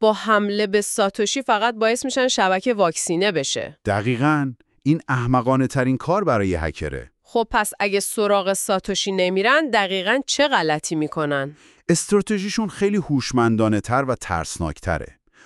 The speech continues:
Speaker 2: اونا با استفاده از الگوریتم شور که کار شکستن رمزنگاری منحنی بیضویه،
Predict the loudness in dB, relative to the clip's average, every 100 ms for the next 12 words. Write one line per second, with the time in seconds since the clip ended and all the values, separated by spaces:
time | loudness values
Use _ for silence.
0 | -6 0 0 2 0 0 -4 0 2 2
1 | 0 -2 -4 0 0 0 0 0 0 0
2 | 2 2 0 -6 -8 -2 0 2 0 -2
3 | -4 -2 -4 -2 -2 2 2 2 0 -2
4 | -2 0 0 0 0 0 -2 -2 -2 -2
5 | 0 -2 -2 -2 -2 -2 0 0 0